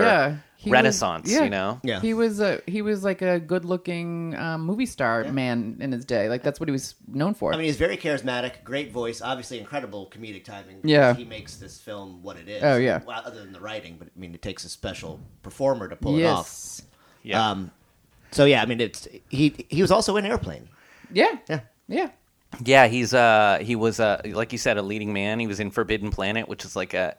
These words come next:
Speaker 2: nineteen fifties schlocky, uh, sci-fi film. And then he was, uh, in the golden age of television.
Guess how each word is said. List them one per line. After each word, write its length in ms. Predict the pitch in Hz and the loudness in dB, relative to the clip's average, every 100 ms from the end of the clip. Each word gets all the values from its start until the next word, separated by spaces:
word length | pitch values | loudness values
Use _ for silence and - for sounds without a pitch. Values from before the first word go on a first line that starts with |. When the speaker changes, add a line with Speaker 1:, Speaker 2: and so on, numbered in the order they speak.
| - | -8
Speaker 2:
nineteen 340 | 104 104 107 | -8 -6 -8
fifties 420 | 95 98 - 101 | -6 -8 -6 -8
schlocky, 680 | 95 - 101 98 113 104 - _ _ - | -6 -2 -2 -2 -6 -8 -10 _ _ -4
uh, 60 | 101 | -4
sci-fi 440 | - 110 104 110 | 0 0 2 0
film. 340 | 113 117 117 120 - - - - | 0 -2 -4 -6 -12 -20 -20 -10
And 180 | 117 113 | -4 0
then 300 | 110 110 110 | 0 0 -4
he 400 | - - 110 104 | -8 -10 -8 -6
was, 440 | 98 101 101 98 113 | -2 0 0 0 2
uh, 360 | 107 101 98 - | 4 4 2 0
in 120 | 117 | -2
the 60 | 113 | -2
golden 360 | 101 123 139 | 4 4 4
age 180 | 117 117 | -2 -2
of 80 | 117 | -4
television. 600 | - 120 165 85 - 85 | -2 -2 -2 -8 -12 -16